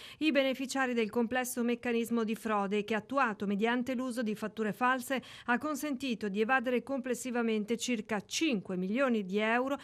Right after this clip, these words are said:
tra imposte dirette e iva. Uno dei responsabili, poco dopo la conclusione delle verifiche fiscali, ha ceduto il proprio patrimonio immobiliare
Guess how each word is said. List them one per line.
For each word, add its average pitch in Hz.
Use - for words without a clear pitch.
tra 220
imposte 240
dirette 202
e 277
iva. 170
Uno 294
dei 233
responsabili, 226
poco 240
dopo 254
la 226
conclusione 233
delle 190
verifiche 233
fiscali, 240
ha 240
ceduto 240
il 196
proprio 240
patrimonio 226
immobiliare 208